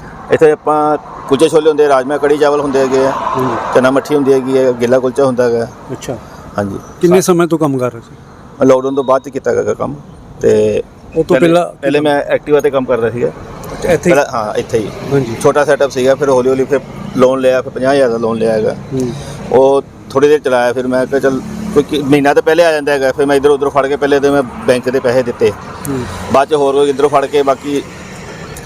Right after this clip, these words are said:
Speaker 1: ਜੇ ਮਹੀਨੇ 'ਚ ਦਸ ਪੰਦਰਾਂ ਦਿਨ ਨਿਕਲ ਵੀ ਜਾਂਦੇ, ਬਾਅਦ 'ਚ ਕੋਈ ਗੱਲ ਨਹੀਂ, ਚੱਲ ਕੋਈ ਗੱਲ ਨਹੀਂ ਦੇ ਦਿੰਦੇ। ਤੇ ਬਾਅਦ 'ਚ ਫਿਰ ਆਹ ਸੈੱਟਅਪ ਮੈਂ ਲ-, ਲਿਆ ਸੀ ਲੋਨ 'ਚ ਤੇ ਬਣਵਾਇਆ ਹੈਗਾ। ਤੇ ਬਾਕੀ ਪਤਾ ਨਹੀਂ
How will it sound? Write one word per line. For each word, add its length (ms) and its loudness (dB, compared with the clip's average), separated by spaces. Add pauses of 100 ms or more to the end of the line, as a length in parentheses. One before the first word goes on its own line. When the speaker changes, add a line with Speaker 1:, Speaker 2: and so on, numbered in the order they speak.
(240)
Speaker 1:
ਜੇ 80 6
ਮਹੀਨੇ 260 0
'ਚ 40 2 (540)
ਦਸ 200 2
ਪੰਦਰਾਂ 180 0
ਦਿਨ 120 2
ਨਿਕਲ 220 0
ਵੀ 60 0
ਜਾਂਦੇ, 200 2
ਬਾਅਦ 220 2
'ਚ 40 -10
ਕੋਈ 160 0
ਗੱਲ 120 0
ਨਹੀਂ, 240 0
ਚੱਲ 320 0
ਕੋਈ 120 2
ਗੱਲ 100 2
ਨਹੀਂ 120 -6
ਦੇ 140 0
ਦਿੰਦੇ। 200 -6 (1080)
ਤੇ 60 0
ਬਾਅਦ 200 4
'ਚ 80 -4
ਫਿਰ 480 2 (600)
ਆਹ 60 4
ਸੈੱਟਅਪ 280 2
ਮੈਂ 180 0
ਲ-, 160 0
ਲਿਆ 220 2
ਸੀ 100 -4
ਲੋਨ 280 2
'ਚ 100 -4
ਤੇ 100 0
ਬਣਵਾਇਆ 280 -2
ਹੈਗਾ। 280 -8 (1900)
ਤੇ 300 2
ਬਾਕੀ 560 0 (1800)
ਪਤਾ 200 2
ਨਹੀਂ 180 0